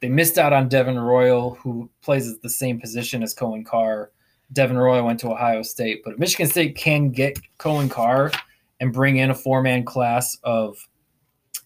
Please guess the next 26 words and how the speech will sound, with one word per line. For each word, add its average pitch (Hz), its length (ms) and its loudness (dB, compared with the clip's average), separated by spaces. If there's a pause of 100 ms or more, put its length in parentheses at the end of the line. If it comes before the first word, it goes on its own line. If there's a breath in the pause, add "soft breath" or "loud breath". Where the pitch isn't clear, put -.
(440)
Fears 131 800 2
and 117 220 -6
Booker 123 800 -6
and 104 400 -12
Norman 120 720 -2 (100)
and 101 260 -14
Carr, 117 600 0 (500)
and 127 300 0
you 139 140 2
look 175 200 0
at 202 80 2
Michigan 151 300 0
State's 131 200 -2
basketball 131 480 0
roster 117 320 0
for 123 120 -8
this 113 180 -8
coming 127 340 -2
year, 104 240 -10 (160)
like, 110 180 -6 (280)
it's 165 140 -2
gonna 208 200 2
be 160 120 2
a 127 80 0
tight 147 280 0
ship, 143 360 -2